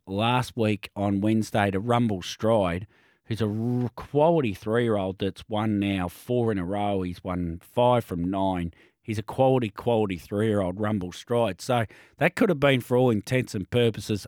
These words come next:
a win last week, 'cause I don't think there's a Rumble Stride, uh, in this race. It's, it's a really nice horse. So,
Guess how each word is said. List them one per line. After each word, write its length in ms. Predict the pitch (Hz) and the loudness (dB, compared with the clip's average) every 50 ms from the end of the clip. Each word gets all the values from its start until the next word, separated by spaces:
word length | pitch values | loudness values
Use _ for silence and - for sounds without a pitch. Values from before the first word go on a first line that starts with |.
| _ | _
a 80 | - 101 | -4 -4
win 360 | 95 95 110 131 147 170 160 | -2 2 2 4 4 4 4
last 340 | 151 156 156 151 139 - - | 4 4 4 2 2 2 2
week, 380 | 139 151 175 254 277 - - _ - - - - _ _ _ _ _ - | 4 4 4 2 0 -4 -10 _ -18 -20 -20 -20 _ _ _ _ _ -4
'cause 280 | - 113 107 104 98 - | 0 0 0 0 -2 -2
I 100 | - 117 | 0 2
don't 140 | 135 139 123 | 2 2 0
think 220 | 120 123 107 - | 0 -4 -4 -4
there's 160 | - 104 104 | -4 -4 -4
a 40 | 104 | -2
Rumble 340 | 98 110 113 107 98 92 98 | 0 0 0 0 0 -2 -4
Stride, 560 | - - - - 113 110 107 101 98 98 87 - _ _ _ _ _ _ _ - | -8 -10 -6 -2 0 2 2 2 2 0 -4 -8 _ _ _ _ _ _ _ -10
uh, 380 | 104 98 95 95 95 92 92 - - | -6 -4 -4 -2 -2 -4 -4 -4 -2
in 140 | 104 101 101 | -2 0 2
this 200 | 113 120 - - | 0 0 0 2
race. 440 | 135 139 156 175 190 - - - - _ _ - | 4 4 4 4 2 -2 -6 -14 -18 _ _ -12
It's, 160 | 104 95 - - | -12 -12 -10 -10
it's 140 | - 107 - | -12 -6 -4
a 60 | 107 | -4
really 360 | 90 82 90 95 95 90 87 85 | -2 -2 0 -2 0 0 -2 -2
nice 280 | 80 80 78 76 - | -2 -2 -4 -4 -4
horse. 240 | 90 82 80 80 - | -6 -6 -6 -6 -8
So, 320 | - - 117 120 120 117 | -4 -2 0 2 2 2